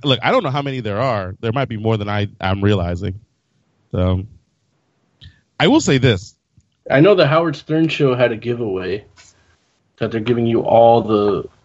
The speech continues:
Speaker 2: the covers.
Speaker 1: Oh, that's cool.
Speaker 2: Yeah, so three lucky listeners get all the covers, but I didn't sign up.
Speaker 1: Um,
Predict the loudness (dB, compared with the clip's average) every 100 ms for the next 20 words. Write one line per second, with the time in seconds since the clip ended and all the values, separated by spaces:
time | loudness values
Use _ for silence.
0 | -8 -6 -2 0 2 0 -2 -14 -20 _
1 | _ _ _ _ -6 -6 -6 -2 0 0
2 | -2 _ -4 4 4 4 0 -6 -12 0
3 | 2 2 2 4 6 8 4 2 -6 -8
4 | -10 -8 -6 -6 -8 -18 _ _ _ _
5 | _ _ _ _ -20 -20 -20 -20 _ _
6 | -12 -2 0 0 -2 -2 -2 -6 -4 -4
7 | -6 -12 _ _ _ _ _ -6 -6 -8
8 | _ _ _ _ _ _ _ _ _ _
9 | 0 2 2 0 -8 -8 -10 -14 _ _
10 | _ _ _ _ _ _ _ -20 -20 _
11 | _ _ _ _ _ 0 2 4 2 -4
12 | -10